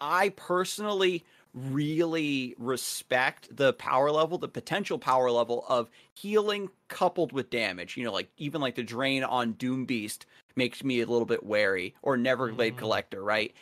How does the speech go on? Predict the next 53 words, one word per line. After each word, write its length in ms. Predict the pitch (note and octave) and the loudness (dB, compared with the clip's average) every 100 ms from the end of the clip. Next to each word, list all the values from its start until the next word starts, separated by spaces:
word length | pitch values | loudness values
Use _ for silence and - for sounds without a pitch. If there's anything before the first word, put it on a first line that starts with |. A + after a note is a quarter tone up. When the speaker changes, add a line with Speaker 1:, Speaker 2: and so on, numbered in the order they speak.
| A#2 | -8
Speaker 1:
And 260 | C3+ D3+ D3 | -2 0 0
Speaker 2:
Mm. 40 | - | 2
Speaker 1:
a 60 | |
lot 220 | D#3+ E3 G#3+ | 4 4 4
of 100 | G#3+ | 2
players, 280 | A3 G#3 | 4 4
I 60 | F3+ | 4
think, 160 | F3+ E3+ | 0 -4
sort 180 | F3+ | 0
of 120 | D3+ A#2+ | 0 0
misevaluate 1300 | B2 D3+ D#3+ E3+ B2 C3 A#2 B2 C3 A2 G2 F2 _ _ | -2 -2 -2 -4 0 2 4 2 2 2 2 -2 _ _
how 240 | - C#3 B2+ | 2 4 4
powerful 640 | - D3 C#3 C3+ - B2 | 2 2 4 2 2 0
effects 360 | A2 B2+ A#2+ - | 2 0 0 0
like 160 | A2 A2 | -2 0
that 180 | G#2 - | -2 0
are, 200 | A2+ G#2+ | 0 0
where 120 | A2+ | -2
you're 140 | A2+ A2+ | -6 -4
da-, 240 | F#2+ - | -4 -4
simultaneously 800 | - D3+ C#3 C3 C#3 C3+ C3 C3 | 0 0 2 0 -2 -2 -4 -6
damaging 520 | A2 B2 B2 A#2+ A#2+ A2+ | -2 -2 0 -2 -4 -2
your 120 | A2 | -2
opponent 380 | - A#2+ A2+ A2 | -2 -4 -4 -6
and 120 | A2 | -8
healing 340 | A#2 A#2 G#2+ | -6 -6 -6
yourself. 480 | G#2+ - A2+ F2 - _ _ _ _ _ - | -10 -2 0 0 -4 _ _ _ _ _ 0
Um, 340 | A#2 A#2 A2 - | 2 2 0 0
and, 460 | C3+ C3 B2 A#2 - _ _ _ | 2 2 0 -4 -10 _ _ _
you 140 | D#3 | 0
know, 260 | D3+ A2 G#2 | 2 2 0
it 240 | D#3 D#3 - _ | -2 -2 -4 _
seems 380 | - - A3+ G#3+ | -10 -2 -2 2
like 160 | G#3 - | 2 4
the 100 | D#3 | 4
worst 360 | C3 D3 D3 | 6 4 2
case 260 | - C#3+ - | 0 0 0
nightmare 400 | C3+ B2+ A#2+ A#2 | 0 0 -2 -4
scenario 420 | - A#2 G#2+ G#2 | -4 -4 -2 -2
where 140 | G#2+ G#2+ | -4 -4
Sparkle 320 | - B2+ B2+ | -2 -2 -2
Fly 220 | - B2 | 0 2
gets 200 | A#2+ A2 | 2 -2
giga 280 | - B2+ B2 | -2 0 0
buffed 300 | A#2+ A#2 A#2+ | 2 2 2
with 120 | A#2 A#2+ | -4 -6
Mentor 220 | B2 C#3 | -4 -6
of 60 | |
the 60 | A2+ | -8
Stones 520 | - C3+ C3 B2+ B2 | -2 0 2 0 -2
and 80 | A2+ | -4
everything 380 | B2 C3 C3+ B2+ | -4 -2 -4 0
goes 300 | C3+ C3 | 2 2